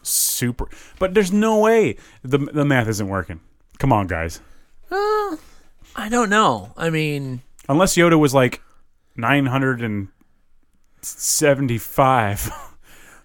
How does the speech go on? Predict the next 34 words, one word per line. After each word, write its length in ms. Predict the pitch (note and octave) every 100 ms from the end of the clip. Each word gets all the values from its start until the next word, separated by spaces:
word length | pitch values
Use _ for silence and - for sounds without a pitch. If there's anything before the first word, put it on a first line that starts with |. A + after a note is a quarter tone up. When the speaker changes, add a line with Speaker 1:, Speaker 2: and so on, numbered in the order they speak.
| -
Speaker 1:
He 60 |
just 160 | C#3 D#3+
says 200 | D#3+ B2+
nine 240 | C3 C#3 B2+
hundred. 340 | C#3+ B2+ -
Well, 140 | C3
I 20 | F3
guess 180 | G#3
we 60 | G3+
don't 380 | D#3 E3 B2 G#2
know 240 | G#2 B2+
that 180 | C#3+ D3
Yoda 240 | D#3+ E3+
was 160 | F3 E3
nine 200 | F3 F3+
hundred, 340 | F3 F3+ G3 - -
but 80 | E3+
Speaker 2:
Right. 120 | C#3
Speaker 1:
he 60 |
says, 340 | - F#3+ E3+ A#2+
"When 160 | B2+
nine 140 | B2+ C3
hundred 260 | B2+ A#2
years 220 | A2 G#2 G#2
old 180 | F#2+
you 100 | G#2+
reach, 380 | A2 F#2 F2 -
look 100 | A2+
as 120 | G#2
good 140 | A2+ C3
Speaker 2:
Yeah. 40 |
Speaker 1:
you 120 | G2
will 100 | F#2+
not." 340 | F2+ G2+ E2+